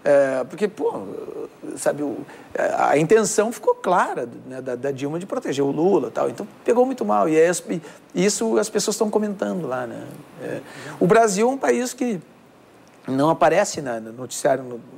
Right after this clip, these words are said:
normalmente, né, nos Estados Unidos. Os Estados Unidos estão preocupados lá com o Oriente Médio, né, os, a, as questões todas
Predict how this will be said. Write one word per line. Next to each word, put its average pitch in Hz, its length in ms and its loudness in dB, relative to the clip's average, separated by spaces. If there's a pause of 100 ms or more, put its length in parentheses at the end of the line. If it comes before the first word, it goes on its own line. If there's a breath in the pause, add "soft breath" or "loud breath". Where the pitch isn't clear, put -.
normalmente, 123 480 -8
né, 117 160 -8
nos 113 140 -12
Estados 113 300 -2
Unidos. 110 300 -6
Os - 60 -16
Estados 117 200 -4
Unidos 123 220 -4
estão - 160 -2
preocupados 127 440 2
lá 113 100 0
com 110 120 -8 (520 loud breath)
o - 60 -8
Oriente 104 300 -4
Médio, 147 460 2 (520 loud breath)
né, 113 540 -6 (580)
os, - 220 -4
a, 117 260 -4
as - 120 -4
questões 131 440 2
todas 123 540 2